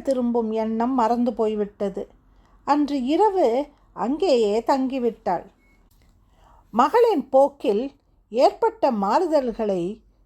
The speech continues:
கண்டு மனம் மருகி போன பெற்றோர்கள் அவளது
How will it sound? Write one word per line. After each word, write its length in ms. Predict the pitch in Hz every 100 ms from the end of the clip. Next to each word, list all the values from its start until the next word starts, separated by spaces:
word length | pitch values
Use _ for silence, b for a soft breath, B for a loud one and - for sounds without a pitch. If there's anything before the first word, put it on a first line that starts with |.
| _
கண்டு 400 | - 220 254 370 349 - - _ _ _
மனம் 320 | 190 262 494
மருகி 460 | 415 277 247 - 220 214 -
போன 340 | 196 185 180 -
பெற்றோர்கள் 760 | - 175 - 302 226 320 294 226 _ _ b b b -
அவளது 380 | 285 339 294